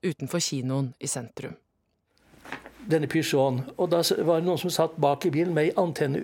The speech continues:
Speaker 2: ut av der. Og så hadde de da bare kjørt seg, og det var jo akkurat på den tiden om kvelden hvor, eh, drapet hadde skjedd. Husk på, dette var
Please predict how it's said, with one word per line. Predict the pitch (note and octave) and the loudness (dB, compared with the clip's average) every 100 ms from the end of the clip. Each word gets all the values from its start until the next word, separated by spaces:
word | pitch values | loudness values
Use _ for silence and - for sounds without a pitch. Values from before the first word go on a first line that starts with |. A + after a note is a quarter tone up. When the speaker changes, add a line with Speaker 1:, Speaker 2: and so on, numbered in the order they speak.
| - | -2
Speaker 2:
ut | C4 D3+ F#3 - - | 0 0 -2 -6 0
av | C3+ D3 C3+ | 4 4 4
der. | A#2+ C3 B2+ - - - - - - - - - _ | 2 2 -2 -18 -20 -20 -20 -20 -20 -20 -20 -20 _
Og | G#3 - | -6 0
så | E3+ | 2
hadde | D#3+ E3 | 2 2
de | E3 | 2
da | D#3 | 2
bare | D#3 C#3+ | 2 0
kjørt | - C#3 C3 - | 0 0 0 0
seg, | C3 | 0
og | E3+ | 2
det | F3+ | 2
var | F3+ D#3 | 4 4
jo | F#3 | 2
akkurat | F#3+ - D#3 C3+ | 2 2 -2 0
på | E3+ | -2
den | D#3 | -2
tiden | E3 D3 | -2 -4
om | C#3+ | 0
kvelden | D3 C3+ C3 | 0 0 2
hvor, | C#3 C3+ - - - _ D#3+ | 0 0 -8 -20 -20 _ 0
eh, | D3+ C#3+ C3+ C3+ C3+ | 2 2 0 -2 0
drapet | C3 F#2+ A#2 | -2 0 -2
hadde | C3 C#3 | -2 -4
skjedd. | - A#2 - - - _ - | -4 -6 -10 -18 -20 _ -2
Husk | G3 - | 0 2
på, | F#3 | 2
dette | F3+ F3+ E3+ | 4 2 4
var | D3+ D#3+ | 4 6